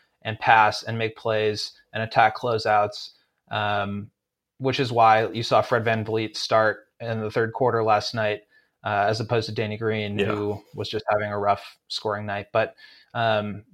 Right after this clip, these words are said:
Speaker 1: guys who can really do a little bit of everything, like, skill all over the floor is the recipe. And,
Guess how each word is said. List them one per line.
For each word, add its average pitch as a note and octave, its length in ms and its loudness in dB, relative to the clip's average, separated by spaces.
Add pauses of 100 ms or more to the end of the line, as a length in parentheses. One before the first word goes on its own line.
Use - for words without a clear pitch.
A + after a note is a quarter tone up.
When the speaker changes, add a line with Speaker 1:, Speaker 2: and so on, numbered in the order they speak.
Speaker 1:
guys C#3+ 300 8
who D3+ 100 4
can C#3 240 0
really C3 560 4
do B2 260 -2
a G#2+ 60 0
little A#2 220 0
bit A2+ 100 0
of G#2+ 80 -4
everything, B2 680 -2 (880)
like, G#2+ 220 -2
skill D3+ 720 4
all C3 100 6
over C3+ 140 4
the B2 80 2
floor A#2 400 0
is A2 260 -6
the A2+ 80 -4
recipe. G2+ 540 -6 (100)
And, G#2+ 460 -6